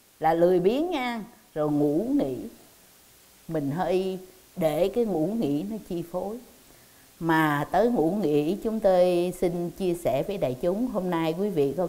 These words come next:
khi nào biết rằng có khi đang mở mắt mà cũng ngủ không?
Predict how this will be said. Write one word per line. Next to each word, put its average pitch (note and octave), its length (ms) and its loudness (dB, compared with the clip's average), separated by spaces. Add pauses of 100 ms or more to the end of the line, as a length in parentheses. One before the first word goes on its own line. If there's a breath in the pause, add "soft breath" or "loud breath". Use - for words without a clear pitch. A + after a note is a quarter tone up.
khi F3 120 0
nào D3 220 -2
biết F3+ 300 0
rằng E3 220 -4
có F#3 120 0
khi F#3+ 420 0 (760)
đang E3+ 280 0
mở D3 180 0
mắt A3+ 220 -4 (100)
mà D#3 240 -2 (320)
cũng F3+ 220 -4
ngủ D#3+ 360 -2
không? F3+ 120 -4